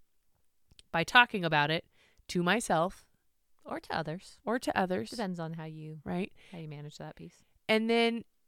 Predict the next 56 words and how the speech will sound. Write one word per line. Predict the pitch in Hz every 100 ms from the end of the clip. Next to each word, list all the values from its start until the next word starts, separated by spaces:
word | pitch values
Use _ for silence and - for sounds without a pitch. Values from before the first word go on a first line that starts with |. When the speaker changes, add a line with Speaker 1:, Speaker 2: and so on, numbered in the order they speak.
| _ _ -
Speaker 1:
with | 208 233
the | - 233
intent | 220 285 285
of | 262
having | 233 214 190
action | 185 190 - 196
on | 185
the | 170
back | 165 156 156
end | 151 147
of | 127
it, | - _ _ _ _ _ _ _ _ _ -
right? | 170 170 175 _ -
That | 180 -
the | 175
action | 196 226 220
is, | 196 190 185
"Okay, | 180 180 165 -
I'm | 170 170
gonna | 170 170
talk | 175 214 220
about | 220 214
it. | 208
I'm | 196
gonna | 185 175
move | 180 165
through | - 208
it. | 196 175
Now | 175 180
I'm | 185
gonna | 180
do | 170 196 196
something | 190 160 170
about | 156 151 147
it." | 143
And | 160 165
the |
doing | 160 202 202
something | 208 190 190
about | 175 165
it | 160 -
is | 160 156 - - - -
taking | - 202 208
it | 202
from | - 196
the |
bottom | 185 185 185
of | 180
my | 180
list | 175 175 170 180
and | 165
putting | 190 180
it | 175
at | 170
the | 170
top | - 170 165